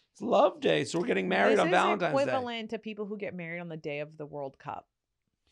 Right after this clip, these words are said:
Speaker 1: The World Cup?
Speaker 2: Yeah.
Speaker 1: I, that's not even, like, a thing I would think of.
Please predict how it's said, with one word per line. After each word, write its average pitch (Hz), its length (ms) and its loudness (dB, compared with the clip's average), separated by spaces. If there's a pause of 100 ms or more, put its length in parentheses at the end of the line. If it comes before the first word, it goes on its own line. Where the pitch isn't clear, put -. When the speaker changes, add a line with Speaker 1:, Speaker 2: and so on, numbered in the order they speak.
(420)
Speaker 1:
The 92 60 -12
World 123 480 -2
Cup? 131 480 2
Speaker 2:
Yeah. 131 220 -10 (1080)
Speaker 1:
I, 156 180 4
that's 147 200 -2
not - 80 -4
even, 135 260 -4
like, 120 160 -8
a 123 60 -6
thing - 220 -8
I 127 100 -4
would 123 220 -6
think 185 260 -4
of. 92 200 -10